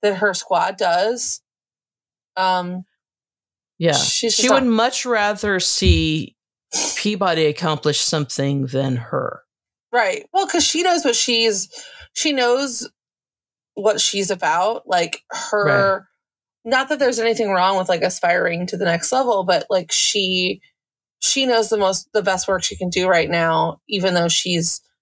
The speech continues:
Speaker 1: definitely capable of becoming captain, is being a lieutenant and running her squad the way she runs it. Like,
Speaker 2: Right.
Speaker 1: she's, yeah, like, that's not,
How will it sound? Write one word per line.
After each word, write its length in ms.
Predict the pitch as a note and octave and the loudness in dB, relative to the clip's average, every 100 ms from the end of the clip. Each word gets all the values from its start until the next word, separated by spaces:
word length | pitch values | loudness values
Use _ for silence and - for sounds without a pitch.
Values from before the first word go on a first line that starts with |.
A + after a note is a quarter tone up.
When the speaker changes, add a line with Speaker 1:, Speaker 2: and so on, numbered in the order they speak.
| _ _ _ _ _ _ - | _ _ _ _ _ _ -2
Speaker 1:
definitely 960 | G#3+ F#3+ G#3+ G3 F3+ F3 E3 E3 E3+ - | 0 0 0 0 0 0 0 0 -2 -6
capable 460 | - F#3 F3 F3 E3+ | -4 -2 -2 0 2
of 80 | E3 | 2
becoming 460 | E3 G3 G3+ G3 | -2 0 0 0
captain, 560 | F#3 E3+ E3 E3+ F3 F#3 | 0 0 0 0 0 0
is 460 | - F#3 F3+ E3 - - _ _ _ _ _ _ _ _ | 0 2 2 0 -6 -18 _ _ _ _ _ _ _ _
being 340 | G3 G#3 G3 F#3 | -2 0 2 0
a 160 | - F3+ | 0 0
lieutenant 560 | F3 D#3+ F#3+ F3+ E3 | 0 0 0 2 0
and 140 | D#3+ E3+ | 0 0
running 260 | D#3+ E3+ E3 | 2 0 0
her 100 | E3 | -2
squad 280 | - E3 D#3+ | 0 0 2
the 60 | - | 0
way 140 | D#3+ | -2
she 180 | - - | -2 -2
runs 300 | C#3+ F#3 F#3+ | -2 0 -2
it. 140 | - - | -4 -4
Like, 280 | - - - _ - _ _ _ | -4 -4 -12 _ -20 _ _ _
Speaker 2:
Right. 120 | D3+ C#3+ | 0 2
Speaker 1:
she's, 920 | - - G#3 G3+ F#3+ F#3+ - - - | 2 0 0 0 0 0 -2 -4 -6
yeah, 220 | C#4 A#3+ E3+ | -2 0 0
like, 180 | F#3 | -2
that's 240 | G3+ G#3+ A3 | 0 -2 0
not, 400 | A3 G#3 G#3 | 0 0 -2